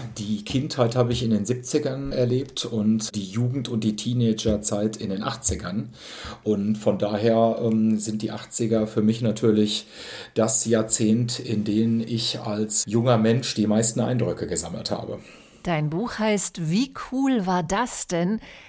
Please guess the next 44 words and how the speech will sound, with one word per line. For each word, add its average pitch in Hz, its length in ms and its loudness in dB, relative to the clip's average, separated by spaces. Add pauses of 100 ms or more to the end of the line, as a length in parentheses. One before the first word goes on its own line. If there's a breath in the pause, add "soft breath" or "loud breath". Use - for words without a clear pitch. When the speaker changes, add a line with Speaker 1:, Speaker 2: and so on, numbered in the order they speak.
(120 loud breath)
Speaker 2:
Was 262 320 -2
war 285 160 0
denn 302 200 4
so 180 160 2 (120)
cool 185 300 4
an 165 140 0
den 156 160 -2
achtzigern? 151 640 -4 (1120 loud breath)
Speaker 1:
Also 117 260 -2 (120)
cool 127 220 -2
war 117 180 4
an 117 100 0
den 107 140 0
achtzigern 110 480 -4
die 101 100 -2
ganze 101 320 -8
Zeit. 92 320 -2
Es - 200 -6
war 104 120 0
halt 104 180 0
sehr 123 400 -4
unbeschwert, 113 760 2
es - 260 -4
war 104 220 0
entspannt. 120 760 -2 (500 loud breath)
Jeder 113 320 -2
hat 120 140 -2
eigentlich 120 340 -6
gemacht, 107 320 -4
was 117 120 -2
er 110 120 -2
wollte. 123 360 2
Zumindest 110 400 0
hat 127 120 -6
man 110 160 -2
heute 143 280 0
das 92 160 -4
so 104 100 -4
im 95 160 -10
Gefühl, 98 360 -8
wenn 98 120 0
man 98 120 -2
darüber 101 300 0
nachdenkt. 123 640 -4